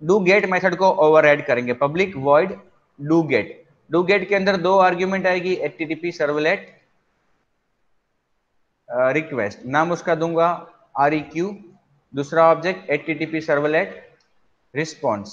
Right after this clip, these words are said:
और उसका नाम मैं क्या दूंगा? आरईएस। अब ये method ऐसी है दोस्तों कि जो exception throw कर सकती है, तो मुझे यहाँ पे declare करना होगा throws I O exception and servlet exception। अब उसके अंदर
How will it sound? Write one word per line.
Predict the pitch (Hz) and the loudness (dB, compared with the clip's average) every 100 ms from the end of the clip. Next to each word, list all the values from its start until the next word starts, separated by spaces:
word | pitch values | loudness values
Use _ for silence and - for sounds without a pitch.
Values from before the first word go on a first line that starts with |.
| - _ - - | -20 _ -20 -10
और | 139 | -6
उसका | 147 175 | -4 -2
नाम | 165 165 | 0 0
मैं | 170 170 | -2 -2
क्या | 180 | -2
दूंगा? | 170 175 180 190 - - | -2 -4 -4 -6 -14 -2
आरईएस। | 131 135 135 110 104 - _ _ _ 139 | 2 2 2 -4 -6 -14 _ _ _ -6
अब | 139 | -2
ये | 151 185 | 0 2
method | 180 180 175 | 0 0 0
ऐसी | 170 170 175 | 0 -2 -4
है | 185 | -2
दोस्तों | 165 170 170 175 | 0 -2 -2 -4
कि | 170 | -4
जो | 151 160 | 0 0
exception | 143 143 160 160 160 | 0 -2 -6 -6 -8
throw | 151 156 | -2 -2
कर | 156 156 | 0 -2
सकती | 156 147 151 | -2 -6 -6
है, | |
तो | 147 | -6
मुझे | 143 139 | -6 -4
यहाँ | 147 147 | -4 -4
पे | 143 | -4
declare | 139 143 160 | -6 -2 -2
करना | 160 156 160 | 0 -2 0
होगा | 160 160 165 170 - _ _ _ _ _ - 147 | 0 0 -2 -4 -12 _ _ _ _ _ -2 4
throws | 175 208 175 - - _ - | 6 4 0 -8 -18 _ -4
I | 143 | 0
O | 151 | 0
exception | 151 - 160 180 185 190 | 0 -4 -4 -4 -6 -2
and | 147 196 220 208 _ _ _ _ _ _ | -2 -2 -8 -14 _ _ _ _ _ _
servlet | - 135 143 165 196 - _ _ _ _ _ _ 131 | -6 -2 0 0 -2 -12 _ _ _ _ _ _ -8
exception। | 127 - 107 - 107 98 _ _ _ - _ - | -8 -8 -10 -12 -18 -20 _ _ _ -20 _ -4
अब | 139 | -2
उसके | 156 - 165 | -2 0 0
अंदर | 160 160 208 | 0 0 -2